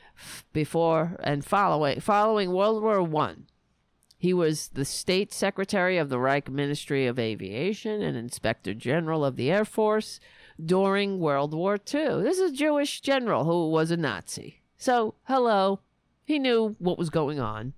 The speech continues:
He knew that Jews were being ushered into death camps, that Jews were,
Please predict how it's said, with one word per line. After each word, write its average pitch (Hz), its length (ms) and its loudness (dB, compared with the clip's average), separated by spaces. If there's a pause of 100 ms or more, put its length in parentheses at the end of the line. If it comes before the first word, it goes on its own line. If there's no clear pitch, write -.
(160)
He 185 180 0
knew 175 320 2
that 170 280 4 (360)
Jews 170 540 2
were 175 140 2
being 175 260 2
ushered 151 380 0
into 151 240 0
death 131 280 -2
camps, 135 600 -6 (220)
that 170 160 0
Jews 180 480 0
were, 165 200 0